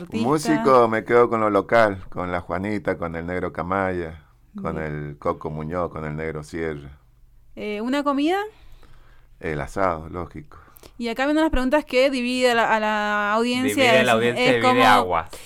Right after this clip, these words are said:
Speaker 1: ¿es team verano o team invierno?
Speaker 2: Eh, la verdad, la verdad, he sido siempre del verano, pero no sé qué está pasando
Speaker 1: <laughs>
Speaker 2: en este último verano, ya cambié y creo que me quedo con el invierno.
Speaker 1: Con el invierno. Bueno, algunos estamos ahí.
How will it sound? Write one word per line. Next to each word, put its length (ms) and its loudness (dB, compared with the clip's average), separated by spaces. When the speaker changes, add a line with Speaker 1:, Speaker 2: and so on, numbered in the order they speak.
Speaker 1:
¿es 260 -2
team 240 2
verano 400 4
o 140 2
team 160 -2
invierno? 580 -2
Speaker 2:
Eh, 100 -6
la 160 6
verdad, 360 6
la 120 6
verdad, 420 6
he 40 0
sido 340 0
siempre 440 -2
del 160 2
verano, 480 0
pero 400 -2
no 160 -4
sé 180 -4
qué 100 -4
está 240 -2
pasando 600 0
Speaker 1:
<laughs> 0 -
Speaker 2:
en 440 -6
este 260 -6
último 420 -2
verano, 400 0
ya 200 -2
cambié 560 0
y 80 -8
creo 280 -2
que 100 -8
me 160 -8
quedo 220 -2
con 140 -6
el 100 -6
invierno. 460 0
Speaker 1:
Con 80 -2
el 100 -2
invierno. 320 -4
Bueno, 260 -2
algunos 440 0
estamos 360 0
ahí. 400 2